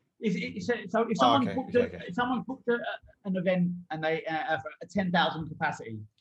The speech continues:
Speaker 2: Yep.
Speaker 1: but they need five thousand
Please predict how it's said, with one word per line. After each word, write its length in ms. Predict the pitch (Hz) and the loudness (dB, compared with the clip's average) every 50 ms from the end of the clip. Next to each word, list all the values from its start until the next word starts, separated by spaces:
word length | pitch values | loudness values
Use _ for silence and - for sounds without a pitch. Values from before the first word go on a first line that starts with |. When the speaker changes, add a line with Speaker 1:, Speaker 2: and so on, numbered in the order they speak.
| _ _ | _ _
Speaker 2:
Yep. 260 | 104 98 90 90 - - _ _ _ _ _ _ _ _ _ _ _ _ _ _ | 0 0 0 0 -2 -8 _ _ _ _ _ _ _ _ _ _ _ _ _ _
Speaker 1:
but 120 | - 180 175 | -2 0 2
they 120 | 180 185 | 2 2
need 280 | 180 180 180 170 170 180 - | 2 2 2 0 -2 -2 -2
five 300 | - 202 196 202 190 196 | 2 4 6 6 4 4
thousand 560 | 185 180 175 175 175 143 151 156 151 151 135 | 4 2 4 4 4 4 2 0 0 -2 -6